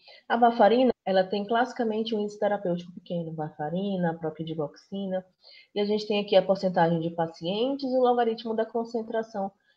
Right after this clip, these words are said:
desses fármacos no plasma em unidades arbitrárias. E a gente tem o efeito terapêutico desejado, seria esse aqui. Agora, observem que ele está muito próximo do efeito adverso, que é um efeito indesejado. Então,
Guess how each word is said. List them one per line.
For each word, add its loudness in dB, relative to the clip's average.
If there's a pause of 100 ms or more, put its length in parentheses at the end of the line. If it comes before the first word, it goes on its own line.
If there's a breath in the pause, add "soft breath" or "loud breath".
(120)
desses -4
fármacos -2
no -2
plasma -2 (220)
em 2
unidades -2
arbitrárias. -10 (800 loud breath)
E 2
a 2
gente 4
tem 10
o 8
efeito 2
terapêutico 6
desejado, 4 (240)
seria 4
esse 2
aqui. -6 (280 loud breath)
Agora, 6
observem 6
que 2
ele 4
está 4
muito 0
próximo 2
do 4
efeito 0 (360)
adverso, -2
que -12
é -4
um -2
efeito -6 (120)
indesejado. 0 (400 loud breath)
Então, 6